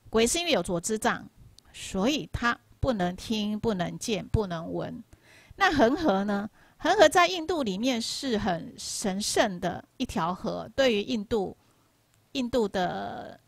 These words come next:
的百姓来说，好，他们对于这条河其实是很殊胜的、很神圣的。他们不管是，啊，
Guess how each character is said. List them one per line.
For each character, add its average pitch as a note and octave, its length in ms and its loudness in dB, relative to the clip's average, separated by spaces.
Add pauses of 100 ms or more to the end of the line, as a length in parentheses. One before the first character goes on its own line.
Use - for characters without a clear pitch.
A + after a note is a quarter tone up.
的 F#3+ 140 0
百 E3 260 -4
姓 A#3+ 220 0
来 E3+ 220 -2
说， F3+ 420 0 (320)
好， F3 160 -6
他 C#4 180 0
们 D4 160 0
对 B3 220 4
于 G3 60 2
这 C4 160 0
条 F#3+ 180 0
河 G3+ 220 -2
其 F#3+ 200 -6
实 F#3+ 140 -4
是 G#3+ 160 -4
很 G#3+ 160 -4
殊 G#3 260 -4
胜 F3+ 300 -2
的、 - 100 -10
很 E3+ 200 -6
神 E3+ 260 -4
圣 D#3+ 320 -2
的。 - 180 -12 (460)
他 A3+ 140 -4
们 A#3 100 2
不 D#4 100 -2
管 G#3+ 200 -6
是， G#3 320 -6 (320)
啊， E3 360 -10